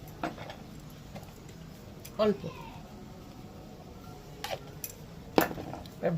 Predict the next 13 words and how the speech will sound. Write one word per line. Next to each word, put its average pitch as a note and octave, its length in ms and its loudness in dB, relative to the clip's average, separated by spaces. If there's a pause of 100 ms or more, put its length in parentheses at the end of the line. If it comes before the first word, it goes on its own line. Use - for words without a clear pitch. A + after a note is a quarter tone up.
(100)
ভালো F#3 300 12
করে G#3 180 10
এটাকে G3 240 8 (1200)
মেখে F3+ 300 10
নিতে D#3 220 6
হবে। D3 160 2 (1800)
তোমরা A3+ 260 12
হাত G3 180 12
দিয়েও A#3 200 12
মাখতে F#3+ 280 10
পারো, F#3 200 12
আমি F#3 160 12
একটা A3 160 12